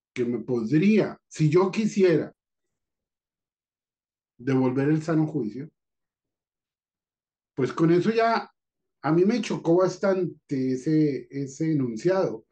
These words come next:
y el análisis, porque en mi soberbia yo decía, pero es que bueno, además de que me dicen que soy un borracho, los alcohólicos,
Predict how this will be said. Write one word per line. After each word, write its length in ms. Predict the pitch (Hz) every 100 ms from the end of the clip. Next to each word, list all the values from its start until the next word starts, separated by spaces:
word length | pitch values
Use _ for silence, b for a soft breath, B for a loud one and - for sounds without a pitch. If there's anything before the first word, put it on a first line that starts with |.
| b b b b _
y 220 | 156 151
el 120 | 143
análisis, 680 | 135 135 165 208 156 135 -
porque 500 | - 139 143 135 127 b b b b _ _ _ _ -
en 240 | 143 139
mi 120 | 143 127
soberbia 800 | 143 135 170 190 160 139 131 135
yo 160 | 143
decía, 500 | 147 156 170 165 165 _ _ _ _ _ -
pero 180 | 147
es 280 | 151 151 151
que 100 | -
bueno, 420 | 214 160 120 113 -
además 440 | 139 151 160 180
de 160 | 190 214
que 180 | 208 175
me 100 | 147
dicen 420 | 143 156 190 185
que 500 | 160 143 131 123 113
soy 260 | 104 151 156
un 140 | 165
borracho, 680 | 170 165 147 120 - 131 135
los 220 | 127 107
alcohólicos, 840 | 101 - 110 107 110 131 127 -